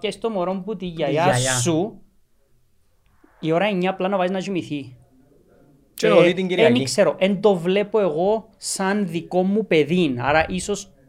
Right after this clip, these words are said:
Speaker 1: οι πιο συνειδητοποιημένοι, και εν, και μπορεί να παρεξηγηθεί η λέξη συνειδητοποιημένη, αλλά εν, και οι αλήθειες είναι αλήθειες. Νομίζω,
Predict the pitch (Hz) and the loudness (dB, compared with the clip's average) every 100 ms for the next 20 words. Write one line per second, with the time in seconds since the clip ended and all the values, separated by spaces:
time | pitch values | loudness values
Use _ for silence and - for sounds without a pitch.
0 | - 156 - 175 185 180 202 202 202 208 | -16 -16 -12 -2 -2 -2 -6 -4 -4 -4
1 | 170 151 170 208 202 _ _ - 440 403 | -4 -2 -2 -4 -8 _ _ -10 -8 -4
2 | 254 190 247 302 240 - 190 165 147 139 | -2 -2 0 2 0 -2 -8 -8 -6 -6
3 | 131 143 127 135 131 220 403 381 330 330 | -8 -10 -8 -8 -6 -8 -6 -6 -4 -4
4 | 320 269 254 233 202 170 160 165 214 240 | -4 -4 -4 -4 -2 -2 0 0 0 -6
5 | 262 240 247 240 254 - 123 123 - _ | -8 -6 -4 -4 -6 -8 -14 -14 -20 _
6 | - - _ - 220 233 220 214 | -20 -20 _ -10 -6 -6 -6 -4